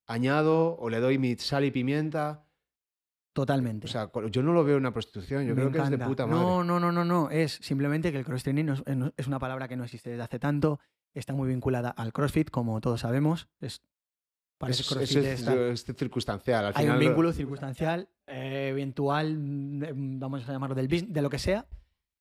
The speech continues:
Speaker 2: porque bueno que ahí está, y que entonces,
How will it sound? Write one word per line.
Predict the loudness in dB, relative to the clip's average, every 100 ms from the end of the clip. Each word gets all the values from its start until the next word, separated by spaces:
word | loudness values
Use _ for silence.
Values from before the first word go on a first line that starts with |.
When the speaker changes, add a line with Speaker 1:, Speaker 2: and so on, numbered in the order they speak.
| _ _ _
Speaker 2:
porque | -12 -8 -6
bueno | -4 -4
que | -2
ahí | -4
está, | 0 -2 -2 _ _ _ _ _ 0
y | 4
que | 4 4
entonces, | 2 0 0 -2 -2